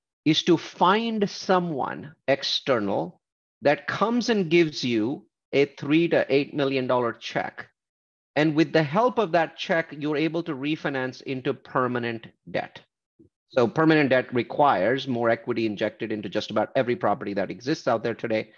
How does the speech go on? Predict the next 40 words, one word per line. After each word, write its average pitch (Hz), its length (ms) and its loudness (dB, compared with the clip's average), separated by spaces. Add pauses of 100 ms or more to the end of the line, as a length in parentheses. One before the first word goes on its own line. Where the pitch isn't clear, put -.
(460)
And 139 200 0 (220)
if 160 160 2
you're 151 140 8
able 180 240 6
to 147 100 4
achieve 208 320 0
that, 110 280 0
then 143 140 0
you 143 80 0
go 147 220 0
from 139 400 -4
losing 185 460 0
money 131 400 -6 (540)
to - 80 0
making 170 400 4
money 113 440 -2
in 131 220 0
one 123 260 0
day. - 300 -4 (260)
On 113 140 -2
the 113 80 -2
day 107 160 0
of 107 160 0
refinance, 113 500 -4
you 117 80 -8
go 110 140 0
from 107 220 -4
being 104 240 -2
a 98 100 0
cash - 400 -4
losing 165 320 2
property 110 340 -2
to 107 100 -8
a 101 40 -12
cash - 260 -4
flowing 226 240 0
property. 131 460 -2 (640)
But 135 160 0
now 131 320 2
you've 143 320 -2